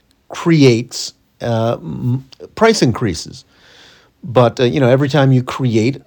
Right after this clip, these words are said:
a, a new dollar, you devalue all the previously existing dollars. You just lower the, the value of those dollars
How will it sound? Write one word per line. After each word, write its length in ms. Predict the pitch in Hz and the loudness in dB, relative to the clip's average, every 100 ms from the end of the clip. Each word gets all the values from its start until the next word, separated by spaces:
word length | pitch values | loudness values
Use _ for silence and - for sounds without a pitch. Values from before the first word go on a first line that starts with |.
| - | -8
a, 300 | 123 - 113 | -8 -6 -6
a 40 | |
new 260 | 107 123 131 | 0 2 2
dollar, 540 | 113 120 135 104 117 | 2 4 4 2 -2
you 180 | 131 117 | 0 -2
devalue 880 | 113 135 143 110 131 160 160 120 127 | -2 -2 0 2 4 6 4 2 0
all 280 | - 131 139 | 2 2 2
the 80 | 135 | 0
previously 640 | - 151 139 135 147 147 | -2 -2 0 0 0 -2
existing 480 | 143 165 269 196 113 | -2 -2 0 0 0
dollars. 480 | 87 - - - - | -2 -8 -16 -18 -12
You 60 | 123 | -8
just 240 | 151 - | -6 -6
lower 400 | 98 110 160 180 | -2 2 4 4
the, 120 | 165 165 _ - | 2 -4 _ -12
the 180 | 139 147 | -6 2
value 440 | 139 190 262 139 | 4 4 4 2
of 100 | 107 | 2
those 180 | 127 127 | 0 4
dollars 500 | 139 214 214 76 | 4 4 2 -4